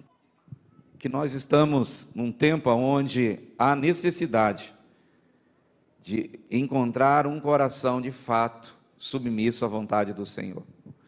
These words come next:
Eu não concordo com esse, com, com, com, com esse líder, eu não concordo com esse supervisor, eu não concordo com esse pastor, eu não concordo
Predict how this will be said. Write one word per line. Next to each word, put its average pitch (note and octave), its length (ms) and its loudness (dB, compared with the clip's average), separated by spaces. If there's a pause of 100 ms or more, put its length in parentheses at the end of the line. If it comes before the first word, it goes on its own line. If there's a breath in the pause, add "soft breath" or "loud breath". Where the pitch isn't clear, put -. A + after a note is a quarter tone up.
(180 soft breath)
Eu B3 120 2
não C#4 100 -2
concordo D#3+ 800 2
com C3 260 -6
esse, B2+ 760 -4 (520 soft breath)
com, B2 260 -4 (120)
com, B2+ 400 -4
com, B2 400 0
com A#2+ 180 -2
esse B2+ 220 2
líder, A#2+ 400 -4
eu E3+ 120 4
não A3 180 2
concordo F3+ 760 4
com B2+ 260 -4
esse C3+ 180 4
supervisor, B2 480 -2
eu D#3 100 6
não G#3+ 160 0
concordo F3+ 760 2
com C3+ 220 -6
esse C3+ 220 2
pastor, - 360 -4
eu - 80 2
não A3 160 4
concordo F#3 800 4